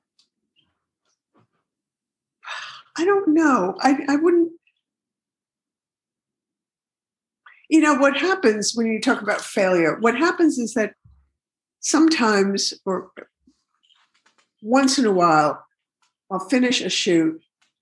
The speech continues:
and I'll be on my way home and think, "Ah, I should have done that," or, "I should have suggested that."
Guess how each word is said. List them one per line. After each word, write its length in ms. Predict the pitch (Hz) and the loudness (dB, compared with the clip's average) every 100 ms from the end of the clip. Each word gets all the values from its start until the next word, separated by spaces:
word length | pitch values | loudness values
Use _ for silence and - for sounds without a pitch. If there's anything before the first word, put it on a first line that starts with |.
| _ _ - | _ _ -2
and 120 | 196 | 0
I'll 120 | 185 | 0
be 240 | 180 180 - | 0 0 0
on 180 | 240 240 | 2 4
my 120 | 240 | 2
way 220 | 208 190 | 4 2
home 420 | 185 190 165 160 160 | 0 -2 0 0 -2
and 180 | 175 170 | -4 -2
think, 300 | 170 165 - _ - | -2 -4 -8 _ -6
"Ah, 220 | - - - | -6 -6 -6
I 60 | 190 | -2
should 220 | - 180 | 0 0
have 120 | 160 | 0
done 240 | 175 151 | 0 0
that," 280 | 147 156 - - _ _ _ _ _ _ _ _ _ | -2 -6 -12 -20 _ _ _ _ _ _ _ _ _
or, 140 | - 196 | 0 2
"I 40 | |
should 240 | 185 - 226 | 4 2 2
have 100 | 196 | 0
suggested 600 | 190 175 185 185 - 160 | -2 -2 -2 -2 -4 -2
that." 260 | 156 - | -2 -2